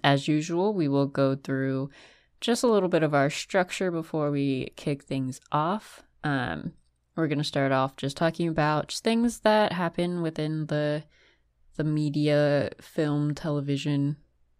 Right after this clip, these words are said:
sphere, gossip, news, whatever. Um, things that we are excited to see that are coming out, things that we watch that we wanna talk about just a little bit.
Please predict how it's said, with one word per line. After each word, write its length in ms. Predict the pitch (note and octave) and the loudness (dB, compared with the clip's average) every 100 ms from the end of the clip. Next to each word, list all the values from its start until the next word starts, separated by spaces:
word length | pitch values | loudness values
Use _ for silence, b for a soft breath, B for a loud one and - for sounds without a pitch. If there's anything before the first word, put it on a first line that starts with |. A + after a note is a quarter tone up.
| _ _ _ _ _ _ _ _ _ _ - | _ _ _ _ _ _ _ _ _ _ -14
sphere, 680 | - - D3+ C3 C3 C#3 E3 - | -10 -4 -2 -2 -2 -4 -8 -4
gossip, 440 | C#3 C3 - C#3+ _ - | -4 -4 -6 -8 _ -6
news, 380 | C#3 C#3 C#3+ - | -2 0 -2 -4
whatever. 420 | C3+ C3 D3 E3 B B B B B | -4 -4 -6 -6 B B B B B
Um, 560 | D#3+ D#3+ D#3+ D#3+ D3+ A#2+ | -2 0 0 0 -2 0
things 380 | D#3 D#3 D#3 - | 0 2 -2 -2
that 380 | D3+ D3 D3 | -2 0 0
we 300 | - D3 D3 C#3+ | 0 0 2 0
are 420 | - C3+ C3+ C3 C3 | 0 0 0 0 0
excited 680 | D3 C#3 - C3+ B2+ D3+ D#3+ | -2 -2 -6 -6 -4 -4 -4
to 120 | F#3 | -6
see 320 | F3+ F#3 F#3 | -6 -4 -4
that 160 | F#3 D#3+ | -2 -2
are 100 | D3 | -2
coming 400 | - D#3+ C#3+ C#3+ | -4 -2 -2 -4
out, 460 | - G3+ A3 A3 - | -2 0 0 -2 -2
things 240 | D3 C#3+ | -2 -2
that 180 | B2 - | -4 -4
we 120 | C#3 | -2
watch 500 | C3+ C3+ C#3 E3 - | -2 -2 -4 -4 -6
that 260 | - D3 - | -4 -4 -2
we 480 | D3 D3 D3 C#3+ - - _ | -4 -2 -2 -2 -4 -6 _
wanna 240 | C#3+ C#3 C#3 | 0 0 0
talk 260 | D#3 D3 | -2 -4
about 260 | - D#3 D3+ | -4 -6 -6
just 180 | - - | -6 -4
a 40 | |
little 320 | D#3 D3 D#3 | -4 -4 -4
bit. 360 | D#3+ E3 G3 | -4 -2 -2